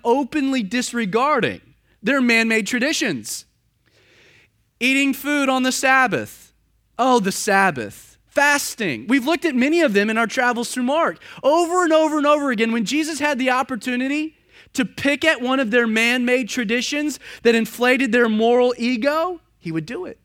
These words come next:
And so his teachings attacked their religion. His activities attacked their religion. But you know, his associations did as well. Jesus was constantly hanging out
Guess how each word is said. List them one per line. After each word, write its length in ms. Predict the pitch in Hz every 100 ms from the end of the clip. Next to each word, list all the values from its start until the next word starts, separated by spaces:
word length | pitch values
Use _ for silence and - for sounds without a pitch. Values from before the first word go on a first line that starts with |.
| _ _ - -
And 80 | 254
so 100 | 311
his 180 | 269
teachings 600 | - - 330 277 320 277 247
attacked 420 | - 247 226 -
their 100 | 208
religion. 440 | 208 208 208 214
His 140 | 247 277
activities 680 | 262 - 311 349 330 311 -
attacked 440 | 214 - 233 247
their 120 | 254 240
religion. 500 | 226 233 226 220 202 - -
But 160 | 262
you 80 | 262
know, 280 | 269 311 285 _ _ _ _
his 180 | - 233
associations 1000 | 220 254 226 - 190 180 190 170 139 - _ _ 131
did 180 | 147
as 140 | 135 110
well. 240 | 95 - _ _ _ _ _ _ _ _ _ _
Jesus 440 | - 202 208 220
was 160 | 170 156
constantly 680 | - 185 185 - 208 175 175
hanging 380 | 170 175 175 160
out 300 | 165 170